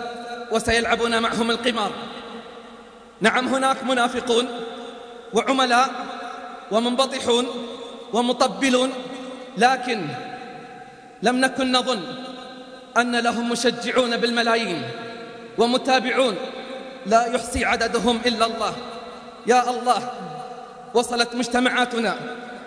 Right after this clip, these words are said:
إلى درجة من الدياثة حتى تعرض القبل والرقصات والضم واللم،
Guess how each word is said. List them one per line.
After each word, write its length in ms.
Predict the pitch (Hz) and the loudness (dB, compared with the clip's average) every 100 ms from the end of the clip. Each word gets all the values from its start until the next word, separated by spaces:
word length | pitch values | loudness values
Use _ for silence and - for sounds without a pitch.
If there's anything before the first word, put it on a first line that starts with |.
| - | -2
إلى 200 | 240 240 | 4 4
درجة 480 | 240 247 247 247 247 | 4 4 4 2 4
من 180 | 240 247 | 4 4
الدياثة 580 | 247 240 233 240 269 254 240 - - - - - | 4 4 4 4 2 0 -4 -10 -10 -10 -10 -2
حتى 280 | 262 262 262 | -2 2 2
تعرض 360 | 254 233 254 233 | 2 2 2 2
القبل 380 | 254 285 233 185 - - - - - - - | 2 2 2 0 -6 -10 -10 -12 -14 -14 -2
والرقصات 800 | - 262 262 262 - 262 196 - - - - - - | 2 2 2 0 0 0 0 -4 -10 -12 -12 -14 0
والضم 640 | 208 190 - 277 247 226 165 - - - - | 2 2 2 2 2 -2 -4 -8 -10 -12 -2
واللم، 600 | 185 254 247 277 247 220 | 2 4 4 2 2 -2